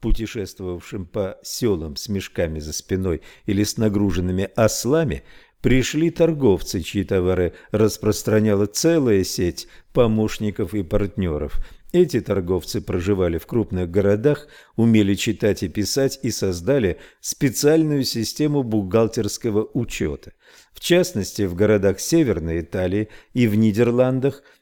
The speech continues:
в немецкой Ганзейской лиге и в Каталонии появление богатого сообщества торговцев было одним из самых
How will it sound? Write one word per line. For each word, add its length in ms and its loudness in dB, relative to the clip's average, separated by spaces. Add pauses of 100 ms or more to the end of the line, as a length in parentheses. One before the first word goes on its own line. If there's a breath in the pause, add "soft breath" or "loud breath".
в 140 0
немецкой 640 4
Ганзейской 680 0
лиге 360 0 (260 loud breath)
и 160 6
в 100 -6
Каталонии 800 2 (260 loud breath)
появление 680 6
богатого 560 2
сообщества 720 0
торговцев 720 0
было 240 4
одним 320 0
из 120 -6
самых 380 -2